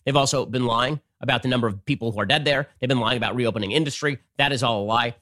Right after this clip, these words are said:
This is a rogue state, a rogue state. All right, so we'll be back here a little bit later today with two additional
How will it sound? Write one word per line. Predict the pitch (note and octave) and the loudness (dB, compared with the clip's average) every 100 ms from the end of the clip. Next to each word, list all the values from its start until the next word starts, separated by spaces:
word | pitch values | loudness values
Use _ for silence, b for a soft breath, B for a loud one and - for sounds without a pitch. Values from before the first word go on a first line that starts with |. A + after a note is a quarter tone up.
| - | -10
This | A#2 | -4
is | A2+ | 0
a | A2 | 0
rogue | G#2 C#3 C#3+ C3+ | 2 4 4 2
state, | - - A#2 D2+ - | -4 -4 -4 -4 -8
a | A2 | -6
rogue | G#2 B2 A#2+ G#2+ | 0 2 2 0
state. | - D#2 - _ _ _ _ _ _ _ _ _ _ | -4 -6 -12 _ _ _ _ _ _ _ _ _ _
All | G2+ | -4
right, | G#2+ F2+ | -2 -2
so | - A#2+ - - | 0 0 -2 2
we'll | F3+ | 4
be | G3+ | 6
back | E3 D3+ | 4 2
here | D#3 | 0
a | C3+ | -2
little | C3 D3+ | 2 2
bit | B2 | 2
later | C#3 C3+ | 0 0
today | B2 C3+ | 0 0
with | B2+ G#2+ | 0 -2
two | - | -2
additional | F3 C3+ C3+ B2+ | -2 0 -2 -2